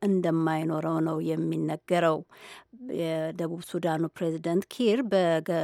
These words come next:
በመንግስቱ የትዊተር ላይ ባወጡት መግለጫ «ሰላም የማይዘልቅ ከሆነ ሊፈረም አይችልም» ማለታቸው ተጠቅሷል። ዝርዝሩን በመደበኛው ፕሮግራማችን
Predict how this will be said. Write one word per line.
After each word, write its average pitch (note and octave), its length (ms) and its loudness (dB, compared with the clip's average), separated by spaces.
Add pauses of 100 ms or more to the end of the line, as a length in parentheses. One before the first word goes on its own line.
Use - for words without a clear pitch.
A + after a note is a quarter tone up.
በመንግስቱ E3 840 -4
የትዊተር E3 840 -2
ላይ D#3+ 220 -2
ባወጡት D#3+ 560 -4
መግለጫ F#3 540 -4 (840)
«ሰላም G#3+ 580 6 (960)
የማይዘልቅ G3 760 6
ከሆነ G#3+ 460 2
ሊፈረም E3 640 0 (140)
አይችልም» D#3+ 580 -6 (300)
ማለታቸው D#3+ 720 -8
ተጠቅሷል። A#3+ 640 0 (240)
ዝርዝሩን F3 680 -2 (100)
በመደበኛው D#3 960 -2
ፕሮግራማችን D#3 920 -6